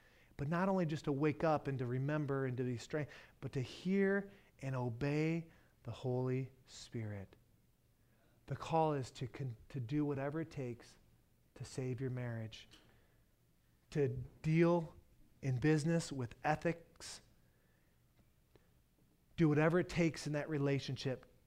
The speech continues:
to be God-honoring in every area of your life, to do whatever it takes. That's what the call is. We cannot afford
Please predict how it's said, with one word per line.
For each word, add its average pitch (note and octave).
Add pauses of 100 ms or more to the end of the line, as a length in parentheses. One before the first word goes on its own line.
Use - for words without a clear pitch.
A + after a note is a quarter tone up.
(120)
to B2
be C3
God-honoring B2 (1200)
in B2+
every D3
area C#3
of B2+
your B2+
life, A2+ (1200)
to -
do B2+
whatever B2
it A#2+
takes. - (720)
That's C3
what C#3+
the C3
call B2 (640)
is. A2+ (1600)
We E3+
cannot D3+
afford D#3+